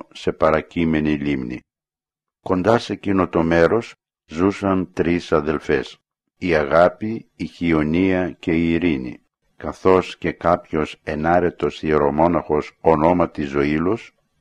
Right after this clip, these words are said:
ο οποίος με θεία αποκάλυψη είδε πού βρισκόταν το λείψανο του Αγίου Χρυσογόνου, το πήρε και το έκρυψε στο κελί του.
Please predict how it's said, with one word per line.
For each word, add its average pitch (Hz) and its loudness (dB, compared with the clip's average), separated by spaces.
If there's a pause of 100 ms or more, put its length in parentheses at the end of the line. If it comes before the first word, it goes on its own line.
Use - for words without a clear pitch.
ο 87 4
οποίος 92 2
με 80 -2
θεία 95 0
αποκάλυψη 82 -2 (340)
είδε 95 2
πού 92 0
βρισκόταν 85 2
το 78 4
λείψανο 78 0
του 78 2
Αγίου 76 2
Χρυσογόνου, 80 0 (460)
το 87 0
πήρε 104 2 (100)
και 87 0
το 80 -2
έκρυψε 80 -2
στο - -6
κελί 85 0
του. - -14